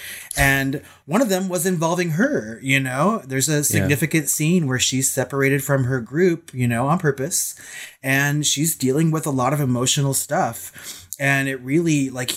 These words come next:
Speaker 1: humanizes that villain a little bit. And I was just in tears watching her.
Speaker 2: That's something he did a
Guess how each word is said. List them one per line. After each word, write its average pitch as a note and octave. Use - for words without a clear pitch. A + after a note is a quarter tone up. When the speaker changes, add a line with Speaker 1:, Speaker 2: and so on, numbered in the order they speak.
Speaker 1:
humanizes C#3
that A#2
villain D3
a B2+
little A2+
bit. A2+
And C3
I D#3+
was A3+
just -
in D#3
tears A#3
watching C#3
her. A#2
Speaker 2:
That's C3+
something E3
he D3
did B2
a A2+